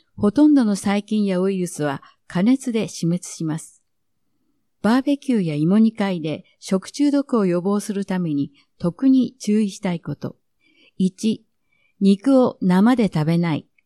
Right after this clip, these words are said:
肉の鮮度に関係なく、加熱不十分で食べることは食中毒のリスクとなります。特にひき肉や筋切りした肉、タレに漬け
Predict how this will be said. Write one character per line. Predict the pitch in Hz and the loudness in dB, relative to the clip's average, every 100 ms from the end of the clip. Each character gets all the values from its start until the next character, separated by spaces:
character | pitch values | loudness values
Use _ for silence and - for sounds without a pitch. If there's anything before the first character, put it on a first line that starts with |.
| _ _ _ _ - | _ _ _ _ 0
肉 | 196 196 285 | 0 4 6
の | 285 | 6
鮮 | 269 269 254 | 6 4 4
度 | 220 | 2
に | 180 | 0
関 | - 185 208 | 0 0 2
係 | 214 202 | 0 0
な | 190 185 | 0 -2
く、 | - 127 _ _ _ _ | -4 -6 _ _ _ _
加 | - 180 | -2 4
熱 | 247 277 254 | 4 4 0
不 | - 202 | 0 0
十 | 226 254 | 4 2
分 | 240 240 220 | 2 2 2
で | 208 | 0
食 | 190 180 | 0 0
べ | 190 | 0
る | |
こ | 190 190 | 0 -2
と | 160 | -2
は | 151 139 - _ _ | -2 -4 -8 _ _
食 | - 185 185 - | 0 2 2 2
中 | 294 285 | 2 4
毒 | 240 180 | 2 2
の | 156 143 | 0 2
リ | 185 | 0
ス | - | -4
ク | - - | -8 -4
と | 143 | -2
な | 139 | -2
り | 135 | -4
ま | 139 | -4
す。 | 147 - _ _ _ _ _ _ _ _ | -8 -14 _ _ _ _ _ _ _ _
特 | - 208 233 233 | 0 0 4 2
に | 226 - _ _ | 2 -2 _ _
ひ | - - | -10 2
き | 262 | 4
肉 | 277 277 254 | 4 4 0
や | 233 214 - | 0 -2 -4
筋 | - 208 254 | -2 2 4
切 | 262 | 4
り | 240 233 | 4 0
し | - | 0
た | 180 | 0
肉、 | 175 - 156 - _ _ _ _ _ _ | 0 -4 -6 -6 _ _ _ _ _ _
タ | - 202 | -2 4
レ | 254 | 6
に | 262 247 | 6 4
漬 | - | 0
け | - | 0